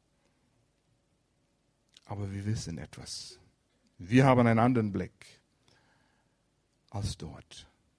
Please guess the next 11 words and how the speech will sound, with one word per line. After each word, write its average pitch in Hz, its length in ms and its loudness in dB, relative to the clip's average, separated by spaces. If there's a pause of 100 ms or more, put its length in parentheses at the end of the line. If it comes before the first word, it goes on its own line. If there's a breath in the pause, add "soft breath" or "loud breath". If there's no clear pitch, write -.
(360)
damals. - 680 -10 (1000)
Der - 100 -20
größte 156 560 4
Sieg 127 460 2
geschah 85 580 -6 (1500)
aufgrund 110 520 -8
dieser 104 320 -8
Ablehnung, - 480 -18 (1080)
aufgrund 117 460 -4
dieser 123 260 -6
Enttäuschung. 107 580 -12